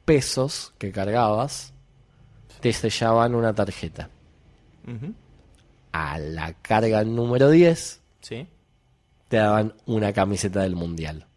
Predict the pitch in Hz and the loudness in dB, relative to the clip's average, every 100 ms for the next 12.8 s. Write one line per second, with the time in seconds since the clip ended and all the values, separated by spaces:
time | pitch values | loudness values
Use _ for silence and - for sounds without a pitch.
0 | _ - 160 151 - - - _ _ - | _ -20 -18 -18 -20 -20 -20 _ _ 0
1 | 110 131 156 147 113 101 101 - 95 104 | 4 6 6 6 4 2 0 -2 0 0
2 | - 101 95 90 95 90 - 87 80 - | 0 -2 0 -2 -4 -6 -8 -10 -12 -16
3 | _ - 82 87 98 98 120 123 85 95 | _ -16 -10 -6 -2 -2 -2 -4 -4 2
4 | 123 107 90 90 110 101 135 131 123 120 | 2 2 -2 0 4 4 2 0 0 0
5 | 117 117 120 123 117 123 117 110 104 107 | 0 0 -2 -2 -2 -2 0 2 2 4
6 | 107 104 107 104 101 98 98 92 - 120 | 4 6 6 4 6 6 6 4 0 -2
7 | 117 113 117 123 120 117 110 117 123 139 | -4 -6 -6 -6 -6 -6 -8 -8 -2 0
8 | 143 147 139 131 139 139 135 135 135 123 | 0 0 -2 -4 -6 -6 -8 -8 -6 -6
9 | 113 - - - - 120 123 117 110 120 | -8 -10 -14 -14 -8 -6 -4 -6 -6 -8
10 | 117 110 113 123 120 107 110 - - - | -6 -6 -6 -6 -6 -8 -12 -18 -20 -20
11 | - - - - 98 104 101 82 - - | -20 -20 -20 -8 2 4 4 0 -8 -18
12 | 123 110 107 107 107 110 113 113 | -12 -6 -4 -2 -4 -6 -10 -12